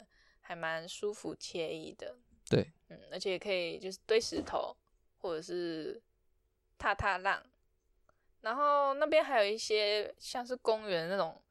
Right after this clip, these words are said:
Speaker 1: 溜滑梯之类的，
Speaker 2: 嗯，
Speaker 1: 给小朋友玩。
Speaker 2: 还有就小朋友放电的地方。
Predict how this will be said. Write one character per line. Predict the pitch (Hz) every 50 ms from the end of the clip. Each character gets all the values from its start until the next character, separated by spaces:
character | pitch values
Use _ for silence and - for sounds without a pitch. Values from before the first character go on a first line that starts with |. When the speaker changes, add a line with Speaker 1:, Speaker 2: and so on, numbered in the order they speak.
| _ _ _ - - - - _ _ -
Speaker 1:
溜 | 202 190 190 196
滑 | 190 180 156 151 156
梯 | 156 - - 180 160 156 160 170
之 | - - 165 170
类 | 165 170 156 165
的， | 123
Speaker 2:
嗯， | 117 110 101 95 95 90 - -
Speaker 1:
给 | -
小 | - 120 117 117
朋 | 113 110
友 | - - 139
玩。 | - 95 -
Speaker 2:
还 | 123
有 | 117
就 |
小 | - 117 104
朋 | - - 113
友 | 107 101 101
放 | - 110 104 104 110
电 | 110 107 101
的 | 92
地 | 90 - 98 92
方。 | 92 - - - 107